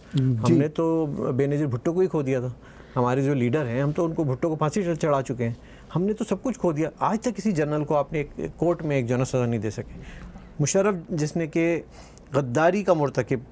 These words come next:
Speaker 2: हुआ, यानी कि मतलब मैं नहीं कह रहा, आप नहीं कह रहे, टैग टीवी नहीं कह रहा, Constitution of पाकिस्तान कह रहा
Speaker 1: हम्म।
Speaker 2: है कि आर्टिकल सिक्स, अ,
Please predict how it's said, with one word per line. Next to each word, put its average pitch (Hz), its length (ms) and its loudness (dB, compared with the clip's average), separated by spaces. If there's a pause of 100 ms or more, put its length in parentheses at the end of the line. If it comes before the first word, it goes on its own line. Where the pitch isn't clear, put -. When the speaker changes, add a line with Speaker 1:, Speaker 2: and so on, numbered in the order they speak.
(200)
Speaker 2:
हुआ, - 140 -12 (640)
यानी 147 180 2
कि 175 80 2
मतलब 151 240 -2
मैं 139 200 2
नहीं 170 160 2
कह 160 140 2
रहा, 139 180 2 (560)
आप 135 240 2
नहीं 156 100 0
कह 135 100 2
रहे, 131 120 2
टैग 139 220 2
टीवी 131 220 2
नहीं 123 120 2
कह 101 100 -2
रहा, 104 140 -4 (440)
Constitution 190 560 0
of 160 60 -4
पाकिस्तान 139 500 0
कह 120 160 2
रहा 110 100 4
Speaker 1:
हम्म। 104 120 0
Speaker 2:
है 120 280 0
कि 131 140 -2
आर्टिकल 131 540 0
सिक्स, - 480 -4 (340)
अ, - 20 4